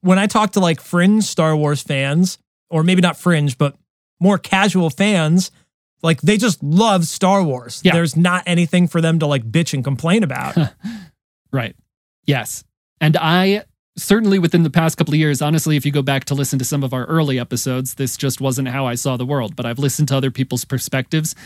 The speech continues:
Speaker 2: I've been, I've been more in this very nice Star Wars community, especially on Twitter and YouTube.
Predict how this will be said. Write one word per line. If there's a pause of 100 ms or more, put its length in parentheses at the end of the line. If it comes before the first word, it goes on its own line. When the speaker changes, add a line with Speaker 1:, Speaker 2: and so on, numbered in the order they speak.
(160)
Speaker 2:
I've
been, (300)
I've
been (200)
more (260)
in
this (160)
very
nice (320)
Star
Wars
community,
especially
on
Twitter
and
YouTube.